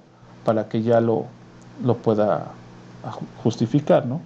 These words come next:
Con una buena calificación, pero en esencia es algo así como esto. Muy bien. Ajá. Entonces eso es lo que quería mostrar. Vamos a ponerle aquí cerrar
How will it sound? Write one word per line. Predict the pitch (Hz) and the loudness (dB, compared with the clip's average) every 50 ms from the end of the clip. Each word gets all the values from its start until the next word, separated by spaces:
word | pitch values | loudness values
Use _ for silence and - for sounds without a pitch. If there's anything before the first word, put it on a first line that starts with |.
| - - | -12 -12
Con | - 110 110 | -10 -6 -4
una | 113 113 113 110 | -2 -2 0 0
buena | 110 113 110 110 107 - | 0 0 0 0 -2 -2
calificación, | 104 104 107 104 - 113 - 127 117 - 135 131 123 | -2 -2 -2 -2 -4 -4 -2 -2 -2 0 0 0 2
pero | - 123 123 | 2 2 2
en | 127 | 2
esencia | 127 123 - 180 175 175 - 190 196 202 202 - - - - - _ _ - | 2 2 2 0 2 2 4 4 4 2 0 -4 -18 -20 -20 -20 _ _ 0
es | 139 143 139 - | 0 0 2 2
algo | 151 139 139 123 123 | 2 2 2 0 -2
así | 113 - 123 117 | -4 -6 -8 -10
como | - - 113 107 107 95 | -8 -10 -10 -10 -10 -12
esto. | - - - - - - - - - - - - - | -14 -16 -18 -20 -20 -20 -20 -20 -20 -20 -20 -14 -6
Muy | - 127 117 123 131 131 127 110 | 0 4 4 6 6 6 4 2
bien. | 107 101 101 - - - - - - - - - - - - - | 0 -4 -8 -14 -20 -20 -20 -20 -20 -20 -20 -20 -20 -16 -14 -6
Ajá. | 101 110 147 190 214 - - - - - - - - - | -2 0 0 0 0 -4 -12 -20 -20 -20 -20 -20 -20 -14
Entonces | - - 135 120 - 170 | -6 -2 0 2 2 2
eso | 156 196 190 | 4 4 4
es | 175 | 4
lo | 175 156 160 | 2 2 0
que | 139 - | -2 -6
quería | - 127 127 135 135 | -2 0 0 0 0
mostrar. | 127 113 - - - 92 104 | -2 -4 -6 -8 -8 -6 -4
Vamos | 123 135 143 135 - | -2 -2 -2 -4 -6
a | 139 | -6
ponerle | - 123 123 123 123 120 | -4 -2 -2 0 0 -2
aquí | 120 - 127 | -2 -2 -4
cerrar | 117 - 117 110 131 160 202 226 - - | -4 -2 0 2 4 4 4 2 0 -6